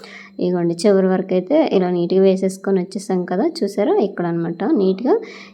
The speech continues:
ఇలాగా, ఆ, ఫోల్డింగ్ చేసేసుకొని హే-, చేసుకోవడమే హెమ్మింగ్. ఇప్పుడు హ్యాండ్‌కి నేను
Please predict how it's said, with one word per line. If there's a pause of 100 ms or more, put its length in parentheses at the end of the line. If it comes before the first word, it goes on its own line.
ఇలాగా, (280)
ఆ,
ఫోల్డింగ్
చేసేసుకొని
హే-,
చేసుకోవడమే (520)
హెమ్మింగ్. (680)
ఇప్పుడు
హ్యాండ్‌కి
నేను